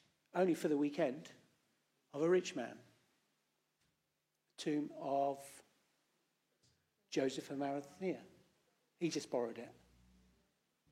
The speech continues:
But he was buried with the rich in his death. Written seven hundred years before it actually happened. And then we just talk lastly about he was exalted. And, uh, I'll read you these verses 'cause these are amazing verses.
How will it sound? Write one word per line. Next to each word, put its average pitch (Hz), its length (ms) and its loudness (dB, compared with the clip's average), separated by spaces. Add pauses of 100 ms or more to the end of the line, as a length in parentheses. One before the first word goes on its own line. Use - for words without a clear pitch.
(160)
But 147 80 -12
he 147 120 -2
was 139 140 -4
buried 151 480 0
with 131 120 -6
the 135 80 -6
rich 131 360 -8
in 123 60 -18
his 120 100 -16
death. 117 180 -14 (920)
Written 190 400 6 (200)
seven 175 440 2
hundred 156 400 2
years 139 240 0
before 139 340 -2
it - 100 -10
actually 139 280 -8
happened. 160 500 -10 (540)
And 208 80 12
then 240 80 12
we 240 80 12
just 240 180 6
talk 254 160 10
lastly 226 400 12
about 202 300 12
he 214 100 4
was 196 160 6
exalted. 156 640 6 (600)
And, 151 320 8
uh, 156 100 12
I'll 156 120 8
read 185 200 4
you 165 80 6
these 151 200 6
verses 160 320 6
'cause - 180 -2
these 190 200 4
are 147 160 10
amazing 139 760 4
verses. 135 600 0